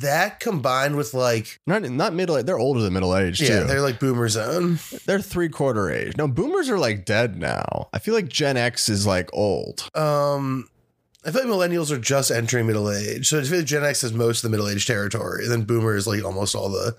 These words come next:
Speaker 2: What's the, what's the youngest boomer?
Speaker 1: Uh, I don't say they're probably their sixties. They're probably all past middle age.
Speaker 2: In their sixties? No, that would make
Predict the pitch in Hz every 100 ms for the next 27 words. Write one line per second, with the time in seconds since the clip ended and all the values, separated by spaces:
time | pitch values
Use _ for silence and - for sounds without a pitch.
0 | - 120 156 - 180 143 - 135 117 135
1 | - - 151 117 110 104 - 104 82 53
2 | 110 - - 120 107 135 170 160 127 113
3 | 110 101 98 107 - 120 113 151 - 143
4 | 131 107 101 101 107 107 110 110 110 101
5 | 98 127 190 - - 123 - 143 151 139
6 | - - 160 - 220 220 190 196 175 131
7 | 165 175 170